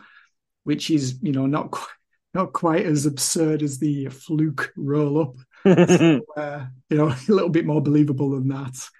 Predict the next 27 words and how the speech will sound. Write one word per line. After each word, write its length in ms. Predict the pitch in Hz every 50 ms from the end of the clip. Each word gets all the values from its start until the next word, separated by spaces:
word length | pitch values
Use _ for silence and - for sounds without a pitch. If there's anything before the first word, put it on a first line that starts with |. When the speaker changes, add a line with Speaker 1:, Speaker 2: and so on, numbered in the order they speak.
| _ _ _ _ _ _ _ _ _
Speaker 1:
Yeah, 160 | - 339 269
I 80 | 202 208
mean, 240 | 254 269 320 359 339
it 40 |
was 120 | 233 196 180
okay. 320 | 196 185 143 - 151 160
It 40 | 165
was 120 | 180 180
more 140 | 202 226 226
of 60 | 147
a 20 | 160
storyline 920 | - - - - - 180 175 180 190 190 185 190 190 196 196 196 202 190
advancer 800 | 170 147 127 131 175 175 190 202 202 208 - - 226 247 262 247 - _ _
rather 420 | - 175 170 165 165 170 147 165 170
than 500 | 135 175 160 160 160 151 135 - - _ _ -
a 40 | 151
match 460 | 151 165 160 156 - - - - - 165
match, 360 | 156 151 - - - - -
wasn't 320 | 156 143 135 - 160 135
it? 140 | 131 - - - _ _ _ _
Wasn't 340 | 160 165 151 131 160 156 151
really 200 | 156 147 147 147
there 160 | 147 135 131
for 100 | 131 -
the 60 | 143
purposes 640 | - - 165 165 139 135 131 131 - 147 135 127
of 220 | 143 147 131 127